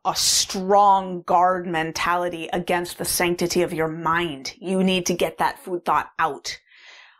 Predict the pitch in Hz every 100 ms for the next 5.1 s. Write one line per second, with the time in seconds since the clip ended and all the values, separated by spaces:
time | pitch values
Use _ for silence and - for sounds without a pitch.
0 | - 185 170 165 160 - 185 175 175 175
1 | - - 214 214 - 160 170 170 170 190
2 | 247 262 - 226 233 262 240 214 208 214
3 | 208 202 202 208 202 226 - - 175 240
4 | 294 320 302 247 233 214 220 - 180 220
5 | 240